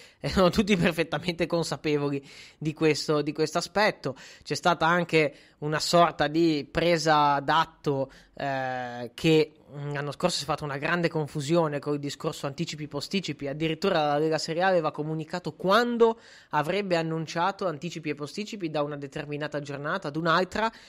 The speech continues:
e non è mai stata rispettata questa data, a parte nella prima scadenza. Sicuramente bisognerà, eh, metterci una pezza e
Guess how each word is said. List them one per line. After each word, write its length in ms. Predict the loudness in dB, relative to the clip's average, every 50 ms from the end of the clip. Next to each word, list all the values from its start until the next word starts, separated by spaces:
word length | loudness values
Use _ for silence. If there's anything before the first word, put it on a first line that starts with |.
| -20 -8 -2
e 100 | 2 4
non 120 | 4 6
è 60 | 4
mai 140 | 4 2 2
stata 200 | 0 0 -2 -2 -2
rispettata 720 | -2 -2 -4 -4 -6 -6 -4 -2 -2 -2 -2 -4 -8 -10
questa 280 | -8 -8 -8 -6 -4 -4
data, 300 | -2 -2 -2 -4 -4 -8
a 20 | -8
parte 300 | -4 -4 -4 -4 -4 -6
nella 220 | -4 -4 -4 -4
prima 480 | -2 -2 -4 -4 -2 -2 -2 -2 -4 -4
scadenza. 760 | -6 -4 -2 -2 0 0 -2 -2 -4 -6 -2 0 0 0 0 -2 -8 -20 -20 -20 -18
Sicuramente 640 | -12 -10 -6 -2 0 0 0 0 0 -2 -2 -2 -2
bisognerà, 640 | -2 -2 -2 -2 -2 -2 -2 -2 -2 -2 -2 -4 -4 -6 _ _ _ _ _ _ _ _ -10
eh, 440 | -6 -6 -6 -6 -6 -8 -10 -12 -12
metterci 520 | -10 -6 -6 -6 -4 -4 -6 -6 -4 -2
una 100 | -2 -2
pezza 400 | 2 2 2 2 2 0 -2 -2
e 220 | -2 -4 -4 _